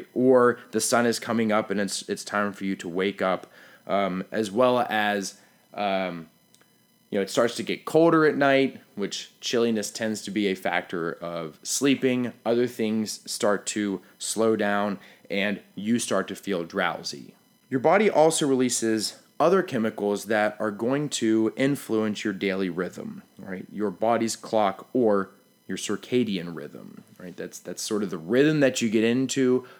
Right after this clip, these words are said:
of your awake and sleep cycles. One of these hormones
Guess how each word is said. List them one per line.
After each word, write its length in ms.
of 180
your 360
awake 560
and 200
sleep 520
cycles. 840
One 200
of 60
these 160
hormones 580